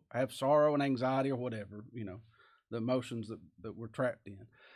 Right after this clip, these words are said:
And I say, "I know I'm gonna see the Lord at the end of this." And then, "Can you show me quick?" <laughs> "Lord, can you show me today?"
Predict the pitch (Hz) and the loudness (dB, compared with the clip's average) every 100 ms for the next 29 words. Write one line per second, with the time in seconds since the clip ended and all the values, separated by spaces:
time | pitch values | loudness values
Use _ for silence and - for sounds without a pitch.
0 | - - - 127 131 123 135 160 196 220 | -20 -18 -6 -4 -2 -2 2 4 6 8
1 | 202 202 156 - 185 147 139 135 113 95 | 8 6 4 4 4 4 2 2 0 -6
2 | 107 104 104 101 101 - - - _ _ | -10 -10 -12 -18 -20 -18 -18 -20 _ _
3 | _ _ _ _ _ - 120 131 127 117 | _ _ _ _ _ -8 -2 -2 0 -2
4 | 117 - - _ _ - 131 127 - 165 | -6 -10 -20 _ _ -6 0 0 0 2
5 | 180 185 - 151 101 - - - - - | 2 0 -2 -4 -4 -10 -16 -4 -2 2
6 | 233 - 233 - - - _ _ - - | 2 2 0 -2 -4 -6 _ _ -20 -6
7 | 160 202 - 160 - 175 180 135 131 - | -2 2 4 4 6 6 6 4 2 0
8 | 160 - 202 | -2 -6 -10